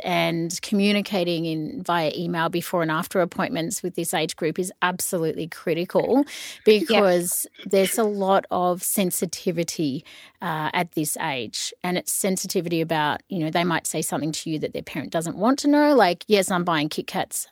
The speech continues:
Speaker 1: you know, after school every day, and I'm telling mum
Speaker 2: <laughs> Yeah.
Speaker 1: I'm not." You know, we see that a lot with this age group, but it's that sense of, um,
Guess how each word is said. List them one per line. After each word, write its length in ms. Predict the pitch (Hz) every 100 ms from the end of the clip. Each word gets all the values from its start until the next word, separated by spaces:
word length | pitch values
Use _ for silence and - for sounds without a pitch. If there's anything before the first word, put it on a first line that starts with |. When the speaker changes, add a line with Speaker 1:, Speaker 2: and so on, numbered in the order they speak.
| _
Speaker 1:
you 80 | 202
know, 80 | 156
after 240 | 170 170
school 300 | - - 165
every 180 | 156 151
day, 400 | 143 170 302 359
and 140 | - 175
I'm 80 | 165
telling 300 | - 190 170
mum 140 | 165 165
Speaker 2:
<laughs> 40 |
Yeah. 80 | 175
Speaker 1:
I'm 60 |
not." 360 | 190 294 240 - - - - -
You 60 | 196
know, 140 | 180
we 180 | 185 226
see 220 | - 208
that 200 | 185 165 -
a 40 |
lot 380 | 180 302 - _
with 160 | 180 165
this 180 | 170 -
age 280 | 156 139 -
group, 200 | 147 -
but 120 | 185
it's 180 | 190 -
that 200 | 208 -
sense 400 | - 208 196 202
of, 260 | 196 180 170 - - -
um, 320 | 160 165 143